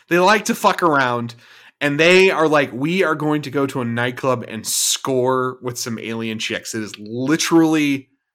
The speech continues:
their, their goal in life. And I don't know what it is about Reed, but he comes off as so fucking creepy when he, like, talks about, like, his intentions of, like, "Yes, we're gonna go,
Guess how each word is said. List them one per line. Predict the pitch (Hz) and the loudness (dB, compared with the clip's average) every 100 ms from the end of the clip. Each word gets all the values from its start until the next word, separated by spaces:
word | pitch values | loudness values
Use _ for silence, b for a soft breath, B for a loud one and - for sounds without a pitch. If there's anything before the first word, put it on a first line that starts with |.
| _ _ 110 | _ _ -6
their, | 131 131 127 123 - _ _ _ _ - | 0 2 0 -4 -10 _ _ _ _ -8
their | 143 | -6
goal | 120 127 127 127 | -2 0 2 2
in | 110 | 0
life. | 107 98 - - - B B B B - | -2 -2 -4 -14 -18 B B B B 2
And | 165 160 - | 2 4 2
I | 220 | 2
don't | 311 | 2
know | 294 | 2
what | 214 | 0
it | 208 185 | 0 4
is | 175 226 - | 4 4 -2
about | - 160 151 113 107 | -2 0 0 -2 -6
Reed, | 117 156 175 | -6 -6 -4
but | 190 196 - - 180 | -6 -6 -20 -20 -10
he | |
comes | 175 226 233 | -2 0 0
off | 247 | -2
as | 214 | -2
so | - - 170 160 | -4 0 2 0
fucking | 170 - 156 165 143 | -2 -6 -4 -4 -6
creepy | - 113 120 180 196 - _ _ _ _ _ _ _ _ _ | -6 -8 -6 -6 -6 -10 _ _ _ _ _ _ _ _ _
when | - 165 | 0 2
he, | 151 | 2
like, | 151 | -2
talks | - 139 147 - | 2 2 2 0
about, | 151 143 135 | 2 2 0
like, | 127 | -4
his | 143 139 | -4 -8
intentions | 123 135 131 120 147 143 127 | -8 -6 -6 -4 -6 -6 -6
of, | 120 | -4
like, | 123 113 | -4 -4
"Yes, | 127 113 123 | -4 -4 -4
we're | |
gonna | 117 113 | -4 -4
go, | 117 107 104 | -4 -4 -6